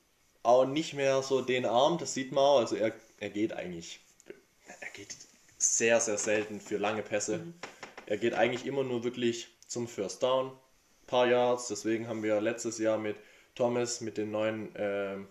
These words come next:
Speaker 1: neuen Rekord an Receptions in einer Saison, das waren halt sehr viele Slants.
Speaker 2: Ja.
Speaker 1: Klar, die kann man nicht unbedingt verteidigen, wenn man da keine Zone hat in der Mitte, aber, ähm,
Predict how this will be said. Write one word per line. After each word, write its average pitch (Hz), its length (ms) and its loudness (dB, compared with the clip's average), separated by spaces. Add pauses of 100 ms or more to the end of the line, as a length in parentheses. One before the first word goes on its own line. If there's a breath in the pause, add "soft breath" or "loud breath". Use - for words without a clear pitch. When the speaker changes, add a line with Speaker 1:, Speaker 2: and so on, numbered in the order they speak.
Speaker 1:
neuen 107 240 -4
Rekord 104 320 -4
an 101 100 -4
Receptions 110 500 -8
in 101 80 -10
einer 101 180 -6
Saison, 107 480 0 (360 loud breath)
das - 120 -14
waren 101 140 -8
halt 117 160 -2
sehr 110 140 -2
viele 120 200 -4
Slants. - 540 -8
Speaker 2:
Ja. 170 120 -8 (200)
Speaker 1:
Klar, 139 260 2
die 147 80 -4
kann 120 160 -4
man 110 120 -2
nicht 104 100 -6
unbedingt 98 260 -6
verteidigen, 147 460 0
wenn 139 80 -4
man 131 100 -4
da 127 60 0
keine 120 240 -6
Zone 143 280 -4
hat 131 140 -6
in 131 80 -8
der 117 80 -6
Mitte, 123 380 -4
aber, 101 400 -2 (640 soft breath)
ähm, 107 440 -2